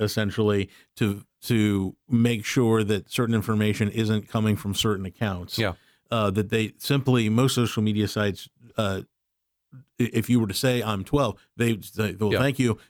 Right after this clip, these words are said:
Speaker 1: but you can't have an
Speaker 2: Yeah,
Speaker 1: account."
Speaker 2: this, this is really important because this federal law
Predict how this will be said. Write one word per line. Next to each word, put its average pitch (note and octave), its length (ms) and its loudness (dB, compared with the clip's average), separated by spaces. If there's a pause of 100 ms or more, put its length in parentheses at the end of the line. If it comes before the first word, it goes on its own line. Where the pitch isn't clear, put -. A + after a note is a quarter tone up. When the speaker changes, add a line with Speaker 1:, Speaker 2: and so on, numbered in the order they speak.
Speaker 1:
but A#2 160 0
you A2+ 140 2
can't G2+ 200 -2
have G2+ 160 0
an F2 100 -4
Speaker 2:
Yeah, C#3 80 2
Speaker 1:
account." A#2+ 240 -2
Speaker 2:
this, F3 120 0
this F3 240 -2
is G3 100 0
really F#3+ 220 2
important A2+ 380 0
because A2+ 380 0
this E3+ 180 0
federal C#3 440 0
law A#2 560 0